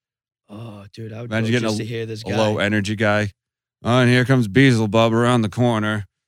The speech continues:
Speaker 1: Followed by
Speaker 2: Coming
Speaker 1: Tree
Speaker 2: hard.
Speaker 1: Stump,
Speaker 2: Yeah.
Speaker 1: followed by your mother's kitchen.
Speaker 2: <laughs> Yeah. Oh, sometimes you just go by names or numbers.
Speaker 1: I would go with the
Speaker 2: Actually,
Speaker 1: coolest sounding name.
Speaker 2: the coolest name, I remember it.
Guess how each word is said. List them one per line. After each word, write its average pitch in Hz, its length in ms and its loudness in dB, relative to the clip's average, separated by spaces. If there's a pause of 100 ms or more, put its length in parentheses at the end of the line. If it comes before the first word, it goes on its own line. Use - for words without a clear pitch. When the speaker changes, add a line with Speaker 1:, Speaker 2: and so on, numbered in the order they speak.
(240)
Speaker 1:
Followed 107 380 -14
by 107 180 -10
Speaker 2:
Coming 110 240 0
Speaker 1:
Tree 110 80 0
Speaker 2:
hard. 104 240 0
Speaker 1:
Stump, 110 340 -6 (240)
Speaker 2:
Yeah. 104 300 -2
Speaker 1:
followed 104 180 -10
by 110 220 -12
your 110 180 -12
mother's 113 400 -10
kitchen. 110 520 -12 (140)
Speaker 2:
<laughs> 147 140 0
Yeah. 147 240 0 (500)
Oh, 110 240 0
sometimes 117 460 -4
you 120 40 -6
just 113 160 -6
go 120 140 -2
by 113 160 -2
names 104 420 -4
or 98 80 -8
numbers. 104 520 -6 (760)
Speaker 1:
I 113 120 -8
would 143 140 -10
go 180 180 -4
with 156 160 -8
the 131 120 -8
Speaker 2:
Actually, 139 340 2
Speaker 1:
coolest 120 120 0
sounding 123 380 -6
name. 110 280 -12
Speaker 2:
the 131 100 -2
coolest 131 420 -4
name, 139 400 -6 (280)
I 101 120 -8
remember 104 640 0
it. 98 100 -4